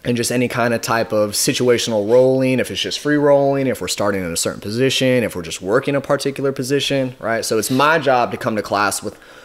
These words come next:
with all of that information already in place and then tell you guys, "Hey, this is what we're doing tonight," right?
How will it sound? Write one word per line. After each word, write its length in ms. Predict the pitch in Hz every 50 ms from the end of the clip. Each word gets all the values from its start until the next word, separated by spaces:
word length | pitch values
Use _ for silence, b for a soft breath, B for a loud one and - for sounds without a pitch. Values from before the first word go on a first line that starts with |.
| B B
with 140 | 113 110 -
all 140 | 123 120 120
of 80 | 113
that 180 | 117 113 104 104
information 460 | 117 110 - 107 107 104 101 - 104 98
already 320 | 104 98 101 98 95 92
in 100 | 92 90
place 420 | - - 143 139 143 147 131 -
and 120 | 117 110 107
then 240 | 104 98 98 92 90 B B B B B B B -
tell 140 | - 113 110
you 80 | 110 101
guys, 260 | 110 104 101 95 -
"Hey, 140 | 131 104 92
this 120 | 98 98
is 60 | 104
what 140 | 107 104 98
we're 100 | 95 95
doing 200 | 92 95 85 78
tonight," 240 | - - - - -
right? 160 | 80 85 80